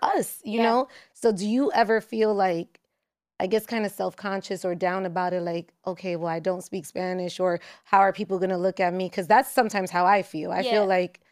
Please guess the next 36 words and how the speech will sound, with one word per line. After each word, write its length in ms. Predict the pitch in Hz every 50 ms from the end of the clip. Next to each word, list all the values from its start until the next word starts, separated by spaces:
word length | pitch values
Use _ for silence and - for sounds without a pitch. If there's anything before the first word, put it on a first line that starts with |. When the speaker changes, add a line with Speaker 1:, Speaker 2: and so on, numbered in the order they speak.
| _ _ _ _ _ _ _ _ _ -
Speaker 1:
"Ooh, 180 | 170 185 185 175
people 240 | 160 175 190 - 214
are 40 | 185
gonna 180 | 180 175 156
roast 280 | 151 165 180 185 - -
me 80 | 156 147
for 120 | - 175 147
this." 340 | - - - - - - - _
Speaker 2:
I 120 | 233 262 277
don't, 520 | 330 349 359 370 349 339 320 285 233 - _ _ _ _ _ _ _ _ _ _ _ _ -
I 80 | 240
don't 160 | 277 320 320 -
feel 140 | 294 285 277
subconscious 960 | - - - 240 220 233 _ - - - 214 202 214 214 - 247 247 - - 285
about 340 | 262 247 262 262 262 254
it. 240 | 269 269 269 254 - _ _ -
Um, 640 | 226 220 214 214 214 214 214 214 214 214 202 190 - _ _ _ _ _ _
I 420 | - 220 220 220 226 226 233 233 233
just 480 | 208 226 220 214 214 208 208 - -
wish 280 | 202 190 202 214 208 -
that 100 | - 214
I 120 | 202 202 185
spoke 380 | - - - 226 220 208 -
it. 160 | 180 170 - _ _ _ -
And 360 | 214 226 226 220 220 220 -
Speaker 1:
Mm-hmm. 40 | -
Speaker 2:
last 360 | 214 214 214 214 214 - -
year, 340 | 220 220 208 208 202 196 - _ _ _ _ _ _ _ -
I 100 | 214 226
wished 280 | 233 233 233 226 - 233
it 80 | 214
so 200 | - - 233 220
much 260 | 220 220 220 220 -
that 80 | - 220
I 100 | 214 208
started 420 | 208 - 214 208 208 208 202 190